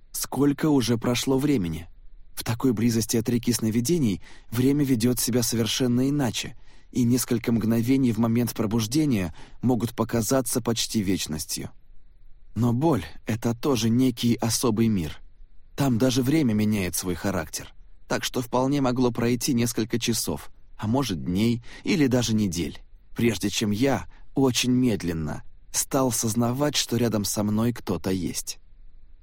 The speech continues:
Сперва я подумал, что снова явилась Скади, чтобы мучить меня, или, может быть, я уже стал надеяться на это,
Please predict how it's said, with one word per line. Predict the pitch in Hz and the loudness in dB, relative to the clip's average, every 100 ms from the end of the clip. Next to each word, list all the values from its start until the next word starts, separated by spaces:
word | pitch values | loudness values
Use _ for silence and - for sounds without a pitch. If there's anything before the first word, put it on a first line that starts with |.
| - - - - - | -18 -18 -18 -16 -8
Сперва | - - 135 156 | -4 0 0 0
я | 160 | 0
подумал, | 127 135 180 180 160 | 0 0 0 0 0
что | - 135 | -2 -2
снова | 123 135 143 147 | -2 0 2 2
явилась | 139 147 147 147 | 4 4 2 0
Скади, | - - 156 95 73 - - - - - | -4 -2 -2 0 -4 -8 -14 -18 -16 -8
чтобы | - - 151 | -4 0 2
мучить | 156 180 - 117 - | 4 2 2 -2 0
меня, | 117 139 151 120 - | 2 2 2 0 0
или, | 139 135 131 127 113 - | 2 4 6 4 2 -2
может | - 123 123 117 | 0 2 2 0
быть, | 113 117 113 - | 0 2 2 2
я | 123 | 2
уже | 120 123 | 2 0
стал | - 127 120 | 0 2 4
надеяться | 120 117 120 107 - | 2 2 2 2 0
на | 107 113 | 0 2
это, | 147 - 76 | 0 -2 -6